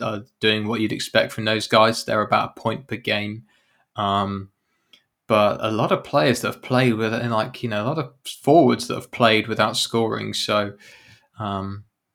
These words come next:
yeah, including, uh, Taylor Hall only got one goal in, in three games. So, yeah, as I said, I'm sure they're waiting for the real season to start, but it's just an interesting takeaway from my side.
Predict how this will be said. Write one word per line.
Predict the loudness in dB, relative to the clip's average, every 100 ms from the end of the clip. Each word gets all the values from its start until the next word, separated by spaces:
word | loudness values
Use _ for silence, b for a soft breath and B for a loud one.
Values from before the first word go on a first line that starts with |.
| _ _ _ _ _ _
yeah, | -8
including, | -8 -2 0 2 0 2
uh, | 4 2 0
Taylor | 2 4 4
Hall | 4 4 4 2
only | 2 2
got | 0 -2
one | -2 0 2
goal | 2 2 0
in, | -4 -8 _ _
in | -14 -12 -12 -8
three | 0 2 2
games. | 0 0 -2 -8 -10
So, | -6 -6 -6 -10 _ B B B B B B B
yeah, | -10 -10 -12 _ _ _ 0
as | 0
I |
said, | 2 0 -2
I'm | -2
sure | 4 8
they're | 8
waiting | 6 2
for | 0
the | 0
real | 2 0
season | 2 0 -2 -6
to | -6
start, | 2 4 4 2 -6
but |
it's | -10
just | -10 -8
an | -6
interesting | -6 -8 -10 -8 -10 -10
takeaway | -10 -10 -8 -6 -6 -6
from | -12 -10
my | -10 -8
side. | -8 -6 -6